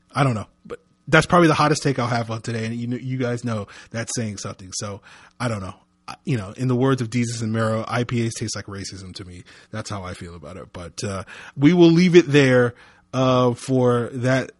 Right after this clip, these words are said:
conversation. And, uh, I'm sure I will get quite a bit of feedback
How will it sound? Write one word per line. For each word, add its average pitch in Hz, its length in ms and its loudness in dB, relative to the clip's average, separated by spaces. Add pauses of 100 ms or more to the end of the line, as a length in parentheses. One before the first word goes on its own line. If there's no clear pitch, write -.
conversation. 127 840 2
And, 117 360 -2
uh, 113 220 0
I'm 113 100 -2
sure 123 360 0
I 110 140 -4
will 117 140 0
get 120 260 -4
quite 143 300 2
a 139 40 2
bit 135 140 4
of 131 80 0
feedback 143 460 0